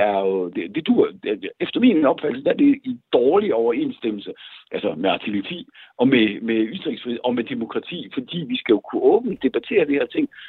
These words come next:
og vi andre, sådan almindelige folk, øh, skal jo også kunne høre på, om så er der forskellige vurderinger fra forskellige forsvarschefer,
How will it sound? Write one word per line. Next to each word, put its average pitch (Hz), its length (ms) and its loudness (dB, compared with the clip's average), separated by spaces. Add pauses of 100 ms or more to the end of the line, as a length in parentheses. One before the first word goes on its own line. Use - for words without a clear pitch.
(160)
og 117 120 0
vi 120 60 2
andre, 170 380 2
sådan 135 240 2
almindelige 139 440 -2
folk, 147 260 2 (360)
øh, 113 120 -2
skal - 140 0
jo 117 100 6
også 156 260 0
kunne 131 280 -14
høre 165 120 2
på, 127 160 -2
om 113 140 -6
så 240 100 -2
er 247 40 0
der 220 80 0
forskellige 196 460 0
vurderinger 120 440 0
fra 110 140 -2
forskellige 117 480 0
forsvarschefer, 107 680 -2